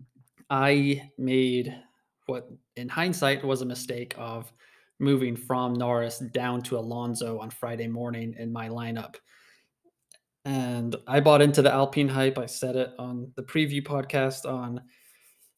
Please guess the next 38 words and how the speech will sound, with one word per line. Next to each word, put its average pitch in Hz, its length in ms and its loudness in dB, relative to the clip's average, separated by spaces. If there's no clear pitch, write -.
Friday 139 360 4
morning, 131 560 2
and 117 520 -6
it 185 160 0
did 208 120 2
not 196 180 -2
pay 196 120 2
off 185 220 0
for 139 60 -4
me. 110 220 -12
It 131 200 -12
cost 143 260 -6
me 143 320 0
a 147 100 -2
lot 147 520 0
of 139 120 -2
points 127 360 -6
as 123 240 -8
Fernando 127 400 -4
Alonso 120 640 -8
came 123 320 -2
in 117 420 -2
with, 120 440 -6
I 127 40 -16
think 143 280 -10
it - 20 -18
was - 140 -6
seven 147 640 -4
points. - 720 -4
Let - 280 -4
me - 80 -4
just - 280 -8
check 147 260 -2
here. 151 440 -6
Two 269 220 12
points 131 420 2
in 127 160 -2
Imola. 110 320 -8